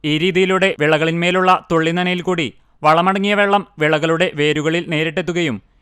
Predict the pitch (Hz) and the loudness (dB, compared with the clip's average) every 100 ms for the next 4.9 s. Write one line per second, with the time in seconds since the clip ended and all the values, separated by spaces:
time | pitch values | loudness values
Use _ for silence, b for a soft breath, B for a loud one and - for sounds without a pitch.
0 | - 147 156 185 156 151 147 156 160 175 | -10 -2 0 0 0 -2 0 0 0 0
1 | 170 151 156 156 170 180 175 170 175 175 | 0 -2 -2 -2 -2 -2 -4 -4 -4 -4
2 | 175 175 - 156 - 170 170 139 - _ | -4 -4 -2 -4 -2 -2 -2 -4 -8 _
3 | _ _ 165 170 185 180 190 202 202 180 | _ _ -2 0 2 2 2 0 -2 0
4 | 196 185 131 160 151 151 151 156 156 | 0 0 -2 -2 0 -2 -4 -6 -6